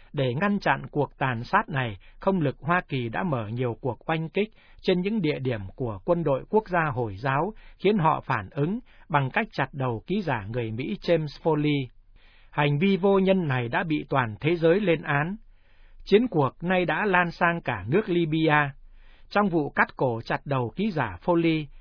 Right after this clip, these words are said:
thủ phạm hình như là một người mang quốc tịch Anh.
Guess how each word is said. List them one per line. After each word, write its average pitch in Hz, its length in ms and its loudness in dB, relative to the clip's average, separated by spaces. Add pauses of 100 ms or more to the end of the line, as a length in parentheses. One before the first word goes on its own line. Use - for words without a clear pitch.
(240)
thủ 139 160 0
phạm 147 320 0
hình 139 240 0
như 196 180 2
là 143 140 2
một 123 240 -4
người 120 240 -4
mang 170 300 0
quốc 214 220 2
tịch 113 200 -8
Anh. 143 280 -2